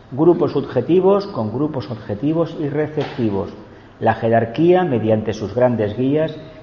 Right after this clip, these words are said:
y los distintos ramas de los maestros, la jerarquía con el nuevo grupo de servidores del mundo.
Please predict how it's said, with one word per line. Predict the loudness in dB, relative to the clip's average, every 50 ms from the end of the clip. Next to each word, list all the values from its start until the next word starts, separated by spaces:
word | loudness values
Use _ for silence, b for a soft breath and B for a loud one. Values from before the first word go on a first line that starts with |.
| B B
y | 0 2 4
los | 4 4 2
distintos | 0 -4 -4 -4 -4 -4 -2 -2 -4 -2 -2 -4 -2
ramas | 0 -2 0 0 -2 -2
de | 0 0
los | 0 0
maestros, | 0 0 0 0 -2 -4 -6 -8 -8 -10 -10 -10 -14 -20 B B B B B B -4
la | -4 -4
jerarquía | -2 -2 -2 -2 -2 -4 -4 -2 0 2 2 2 2 -2 -2
con | -2 -2 -2 -2
el | -2 -2
nuevo | 0 2 2 2 2
grupo | 2 0 -2 -2 0 0 0 0 -2 -6 -6
de | -6 -6
servidores | -6 -6 -8 -6 -6 -4 0 2 2 2 2 0 -2 -2
del | -2 -2 -2
mundo. | -4 -6 -6 -6 -8 -8 -8